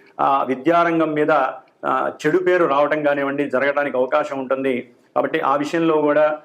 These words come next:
గవర్న-, ఆ, ముఖ్యంగా గవర్నమెంట్ ఉద్యోగస్తులు కొంచెం జాగ్రత్తగా ఉండాల్సిన అవసరం ఉంది. వారికి దూర ప్రదేశాలకి,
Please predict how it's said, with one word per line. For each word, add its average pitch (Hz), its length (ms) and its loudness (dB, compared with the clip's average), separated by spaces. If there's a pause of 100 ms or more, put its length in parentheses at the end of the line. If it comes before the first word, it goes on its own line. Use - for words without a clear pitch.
(360)
గవర్న-, 165 420 2
ఆ, 127 180 0
ముఖ్యంగా 175 460 -2
గవర్నమెంట్ 170 720 0 (420)
ఉద్యోగస్తులు 156 880 0 (140)
కొంచెం 143 260 -2
జాగ్రత్తగా 151 540 0
ఉండాల్సిన 143 380 0
అవసరం 139 300 -2
ఉంది. 143 300 -4 (260)
వారికి 143 540 0 (160)
దూర 156 200 2
ప్రదేశాలకి, 151 960 -2